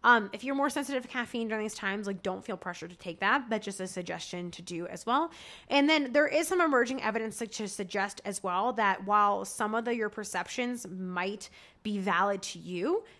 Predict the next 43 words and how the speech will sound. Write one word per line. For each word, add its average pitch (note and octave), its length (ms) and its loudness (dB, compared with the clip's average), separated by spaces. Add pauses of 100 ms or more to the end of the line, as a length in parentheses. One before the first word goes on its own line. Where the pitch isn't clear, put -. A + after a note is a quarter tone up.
it B3 140 6
might B3+ 320 4
not, B3+ 260 0
it A#3+ 100 2
might A#3 200 2
be C4 140 0
more A3+ 260 4
of G#3+ 120 0
a G3 120 -4
mental G3+ 380 -4
perception, A#3+ 640 -4
probably G3+ 340 0
due F#3+ 160 -6
to F#3+ 120 -2
alterations F#3 600 -6
in F#3 60 -8
hormones F3 440 -8
and F3 80 -10
how F3 140 -6
that F3 100 -4
affects, E3+ 440 -8
like, E3+ 260 -8
your E3 80 -8
brain B3+ 320 0
chemistry, A#3+ 480 -4
which A3 140 -6
is F#3+ 100 -14
a F3+ 40 -8
little C4 340 0
bit D#4+ 120 2
out D4 160 8
of C#4+ 100 2
my C4+ 140 2
scope, C#4 380 2
but G#3+ 100 4
I've G3+ 220 2
seen G#3+ 320 -4
some A3 120 -4
of G#3 40 -2
the G3 80 0
data F#3+ 220 0
on F#3 200 -2
that, D#4 240 0